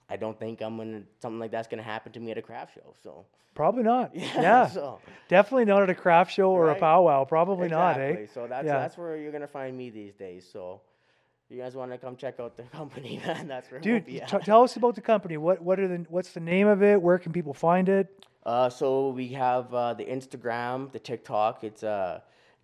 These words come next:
Speaker 1: J Crees Aboriginal, J Crees Aboriginal Crafts.
Speaker 2: Okay.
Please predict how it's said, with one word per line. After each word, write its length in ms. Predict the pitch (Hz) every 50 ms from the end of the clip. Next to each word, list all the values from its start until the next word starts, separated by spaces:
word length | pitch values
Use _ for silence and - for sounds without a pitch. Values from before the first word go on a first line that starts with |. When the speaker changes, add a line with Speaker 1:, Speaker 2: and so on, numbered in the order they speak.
| _
Speaker 1:
J 180 | - 135 120 123
Crees 420 | 120 - - 123 120 120 120 113 110
Aboriginal, 1000 | - 113 113 110 110 110 110 107 107 113 113 110 110 110 107 104 69 76 - _ _ _ _ _ _ _ _
J 200 | - - 127 123
Crees 300 | 120 - - 131 120 110
Aboriginal 560 | 95 98 110 107 110 110 110 107 120 110 107
Crafts. 540 | - - 117 98 90 95 123 139 - - -
Speaker 2:
Okay. 260 | _ - 139 151 185